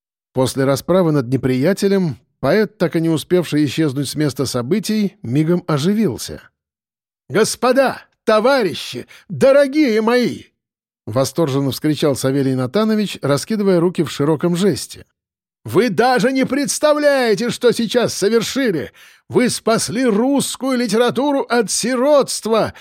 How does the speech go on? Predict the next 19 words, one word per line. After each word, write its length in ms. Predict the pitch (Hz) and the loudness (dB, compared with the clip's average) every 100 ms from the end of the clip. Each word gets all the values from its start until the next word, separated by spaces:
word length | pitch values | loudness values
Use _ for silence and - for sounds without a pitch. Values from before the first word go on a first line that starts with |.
| - - | -20 -10
не 200 | 135 185 | 0 0
позволили 760 | 180 196 123 180 302 269 220 | 2 0 0 -2 2 4 4
уничтожить 720 | 220 208 214 - 254 262 233 175 | 2 -2 -4 -4 0 0 0 -2
её 340 | 202 214 220 | -2 2 2
тонкую 680 | - 190 240 226 180 220 185 | 2 2 2 2 -2 0 2
струну, 760 | - - 202 190 202 247 151 - - - - | 0 -2 2 2 4 2 2 -2 -20 -18 -6
не 220 | 320 285 | 0 0
дали 420 | 180 294 269 240 | 2 2 2 4
оборвать 580 | 233 226 233 220 240 - | 2 2 2 2 0 0
поэтическую 880 | 220 214 254 214 220 - 202 233 202 | 0 0 0 0 -2 -4 -4 0 0
нить, 300 | 294 277 - | 2 0 -2
связывающую 880 | 196 240 254 214 240 226 - 226 214 | -2 0 0 0 -2 -4 -4 -4 -2
поколения 680 | 202 208 175 196 208 208 | -2 0 2 2 0 -2
творцов. 920 | 147 160 190 165 - 175 196 170 - - - - - | -2 0 0 -2 -2 0 2 2 -2 -14 -18 -16 -6
Вы 240 | 196 233 | 0 2
буквально 880 | 143 196 - 170 226 277 247 202 185 | 2 0 0 0 2 4 2 2 0
сохранили 760 | - 208 175 226 247 254 208 | 2 0 2 0 -2 -2 -2
для 180 | 185 202 | 0 0
потомков 720 | 190 185 285 285 220 240 - | 0 0 2 2 2 0 0